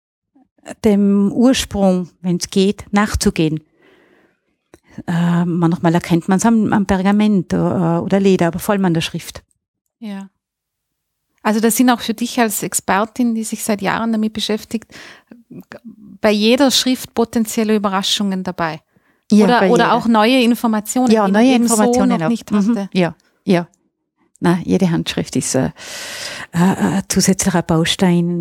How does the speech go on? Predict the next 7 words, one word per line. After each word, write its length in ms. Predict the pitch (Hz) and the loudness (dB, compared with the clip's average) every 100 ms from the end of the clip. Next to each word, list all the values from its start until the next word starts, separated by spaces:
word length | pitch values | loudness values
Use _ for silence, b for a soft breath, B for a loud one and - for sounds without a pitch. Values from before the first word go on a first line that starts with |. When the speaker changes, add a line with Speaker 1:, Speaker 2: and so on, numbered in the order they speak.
| 165 | -4
Speaker 1:
in 40 | |
unserer, 540 | 185 170 - 175 175 165 _ b b b b b b b _ | -4 -4 -2 -2 -2 -6 _ b b b b b b b _
in 140 | 170 | -10
der 180 | 170 165 | -8 -6
Geschichte 480 | 196 - 190 - 185 | -6 -6 -8 -6 -4
der 100 | 175 | -2
jüdischen 1000 | 175 180 185 185 180 175 180 175 170 | -2 -4 -4 -6 -8 -8 -8 -10 -14